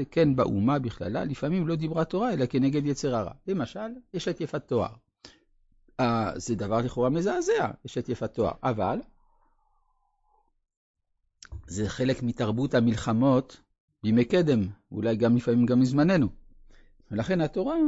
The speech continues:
לפעמים השאירה את האגרסיה הזאת בתוך נפש האדם, כי זה משמש כחלק מן החינוך ההדרגתי. אגב, הרב קוק בעצמו ב-,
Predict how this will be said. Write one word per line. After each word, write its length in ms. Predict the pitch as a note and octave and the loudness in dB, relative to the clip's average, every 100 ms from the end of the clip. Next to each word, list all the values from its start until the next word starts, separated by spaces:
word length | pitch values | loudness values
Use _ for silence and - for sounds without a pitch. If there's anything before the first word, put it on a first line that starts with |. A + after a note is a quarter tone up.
| C#4+ - _ | 0 -6 _
לפעמים 360 | D3 D#3 F3+ F#3+ | -4 -2 0 0
השאירה 420 | D#3+ - F3+ E3 C3 | -2 -2 0 2 2
את 140 | - | 2
האגרסיה 880 | A2+ G2+ - A2 G#2 C#3 - C#3 B2 | -2 -2 -4 -2 2 2 0 -2 -2
הזאת 340 | G2+ A2+ G#2 | -2 -2 -2
בתוך 320 | G2+ G2+ A#2 - | -4 -4 -4 -2
נפש 360 | A2 A2+ A2 | -4 -4 -6
האדם, 500 | F#2 E2+ - D3 D4 D4 _ _ _ _ _ _ | -6 -8 -6 -8 -8 -12 _ _ _ _ _ _
כי 360 | - G3 C#4+ - _ - - | -2 0 -2 -8 _ -20 -10
זה 240 | A#2 D#3+ | -2 0
משמש 540 | F3 - A#3 D4+ D4+ | 0 -2 -2 -2 -4
כחלק 800 | - G3 F#3 - - - F3+ E3+ | -4 -2 -2 -4 -6 -2 0 -2
מן 140 | E3 D3 | -2 -2
החינוך 600 | C3 C3 B2+ D#3 D#3+ - _ _ | -2 0 0 0 -4 -10 _ _
ההדרגתי. 720 | - A#2 G#2+ A2+ G2+ F#2+ F#2 F#2 _ _ - _ C3 | -4 -2 0 0 0 -4 -8 -14 _ _ -20 _ -2
אגב, 240 | D3+ B2 | 0 2
הרב 220 | A2 A2+ | 2 -2
קוק 220 | - F3 C3 | -2 -2 0
בעצמו 440 | A2+ G#2+ - E3 | 0 0 -2 -2
ב-, 380 | A#2 G2+ G2 F#2+ | 0 0 0 -4